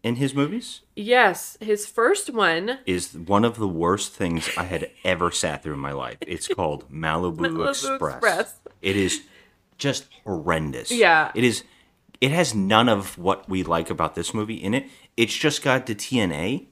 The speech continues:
Speaker 2: Yeah,
Speaker 1: but
Speaker 2: and it's
Speaker 1: nothing
Speaker 2: just
Speaker 1: else is fun.
Speaker 2: over the top T N A because it was lacking any kind of plot.
Speaker 1: Yeah.
Speaker 2: Now, this movie, okay.
Speaker 1: Yeah, look at
Speaker 2: So
Speaker 1: that poster and don't, and just feel
Speaker 2: Yeah.
Speaker 1: the, uh,
Speaker 2: Oh, a dupe? <laughs>
Speaker 1: I feel like a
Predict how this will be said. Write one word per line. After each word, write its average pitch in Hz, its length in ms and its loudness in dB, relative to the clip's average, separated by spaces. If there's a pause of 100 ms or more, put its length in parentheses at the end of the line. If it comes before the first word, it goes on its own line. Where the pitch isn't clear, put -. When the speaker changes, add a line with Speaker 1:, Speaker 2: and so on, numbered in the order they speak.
(640)
Speaker 2:
Yeah, 254 200 4
Speaker 1:
but 240 100 8
Speaker 2:
and 240 80 6
it's 240 60 8
Speaker 1:
nothing 254 260 6
Speaker 2:
just - 40 6
Speaker 1:
else - 160 2
is - 100 -10
fun. - 320 -10
Speaker 2:
over 277 260 4
the 262 120 -4
top 226 300 -2
T 233 160 -2
N 214 100 0
A 202 120 0
because 202 360 -2 (240)
it 214 80 4
was 208 160 -2
lacking 202 600 0
any 196 140 -4
kind 190 160 -8
of - 80 -8
plot. - 400 0 (140)
Speaker 1:
Yeah. - 100 0
Speaker 2:
Now, 233 300 4 (160)
this 277 320 -2
movie, 269 600 -2
okay. - 220 -4 (240)
Speaker 1:
Yeah, 92 140 0
look 101 180 0
at 151 80 2
Speaker 2:
So 123 120 8
Speaker 1:
that - 80 6
poster 98 380 4
and 78 240 -6
don't, 85 360 0
and 85 140 -2
just 98 240 -2
feel 78 680 -2 (180)
Speaker 2:
Yeah. 147 400 0
Speaker 1:
the, 80 240 0
uh, 65 200 -4 (760)
Speaker 2:
Oh, 196 360 -10 (160)
a 202 160 -6
dupe? 196 360 -6 (160)
<laughs> - 720 -10 (800)
Speaker 1:
I - 120 6
feel 240 220 4
like - 140 2
a 107 80 -6